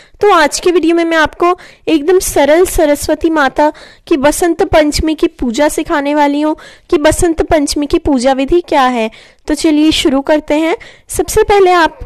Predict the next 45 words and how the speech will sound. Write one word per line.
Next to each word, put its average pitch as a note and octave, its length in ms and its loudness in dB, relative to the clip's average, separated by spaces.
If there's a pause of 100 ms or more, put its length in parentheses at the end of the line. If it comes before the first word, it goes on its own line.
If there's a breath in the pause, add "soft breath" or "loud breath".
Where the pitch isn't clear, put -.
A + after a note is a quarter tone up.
(180)
अगर D4 180 2
रंगोली C#4 380 2
बनाना D4+ 380 0
जानते C#4 440 -2
हो D#4+ 180 -2 (340 loud breath)
तो E4 60 2
ये F4+ 140 6
सरस्वती D#4 600 0
पदम C#4+ 360 0
की E4 120 -2
रंगोली C#4+ 460 2
ज़रूर C4 300 0
बनाएं, D#4 400 -2 (360 loud breath)
ये E4+ 120 4
च-, - 260 -2
सरस्वती D#4+ 560 0
माता C#4 300 -2
को F#4+ 180 -2
अति C#4+ 220 -2
प्रिय A#3+ 340 0
है। A3+ 200 0 (360 loud breath)
अगर D4+ 220 0
आप F#4 180 2
ऐसे D#4+ 280 2
ना F4 140 0
बना D#4 260 0
पाए D#4+ 200 0
तो G#4+ 140 2
आप F4+ 140 2
कागज़ C4 460 2
पे E4+ 80 0
बना C4+ 260 0
के C#4 160 -4
भी D4+ 100 2
इसे D#4+ 200 -2
पूजा C#4 380 -2
में D4+ 120 -2
रख C#4+ 160 -2
सकते - 320 -6
हैं, D#4+ 160 0 (380 loud breath)
इसका F#4 300 0
वीडियो D4 360 2
आपको D#4 300 0
मिल D4+ 200 2
जाएगा। A#3+ 460 0